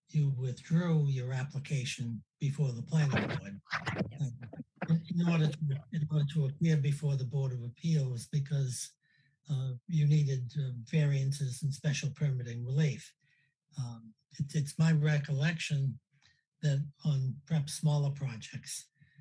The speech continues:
Speaker 1: um, the planning board, um, hearings were suspended and the applicant would then come before the Board of Appeals looking for,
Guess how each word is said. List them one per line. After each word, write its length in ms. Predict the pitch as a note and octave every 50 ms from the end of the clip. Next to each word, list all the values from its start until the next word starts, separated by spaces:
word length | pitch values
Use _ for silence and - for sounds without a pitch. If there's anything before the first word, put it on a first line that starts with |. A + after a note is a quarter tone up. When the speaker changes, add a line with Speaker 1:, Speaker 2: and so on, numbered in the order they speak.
| _ _ _ _ _ _ _
Speaker 1:
um, 460 | D3 B2+ A#2+ A#2 A2+ A2+ A2 A2 - - _ _ _
the 80 | - C#3
planning 640 | - - D3+ D3+ D3 D3 C#3+ C#3+ C3+ C3 B2+ A#2+ G#2 G2
board, 500 | G#2+ A2 C#3+ C#3 C#3 C3+ C3+ B2+ A#2+ A#2+ - - - -
um, 360 | B2 A#2 A2+ A2 A2 A2 G#2+ - _ _ _ - - -
hearings 580 | - - F3+ F3+ E3+ D3+ D3 C#3+ C3+ B2+ - -
were 240 | D3+ C#3+ C3+ C3 B2+ A2 - -
suspended 920 | - - - C#3 - - - F3+ F#3 F#3+ F3+ D#3+ C3+ B2 B2 B2 C3 B2+ - _ _ _ _ _ _ _ _ _ _ _ _ _ _ -
and 180 | C#3+ C3 C3 B2
the 120 | C3+ C3+
applicant 520 | C3+ C#3 C#3 - C#3+ C3+ - - C#3 C3 - -
would 140 | D3 C3+ A2+
then 180 | C3 B2+ C3 - -
come 160 | - C#3+ C#3+
before 340 | C#3 C3 C3+ - - C3+ C3
the 100 | A#2+ A#2
Board 240 | G#2+ C#3 C3+ C3 B2
of 100 | A#2 A2+
Appeals 640 | A#2 A#2 - E3+ E3 D#3+ D3+ D3 C#3+ C#3+ C#3 C#3 -
looking 320 | C#3+ C3 C3+ - D3+ C3+
for, 340 | C#3 - - C3+ B2 A#2 A#2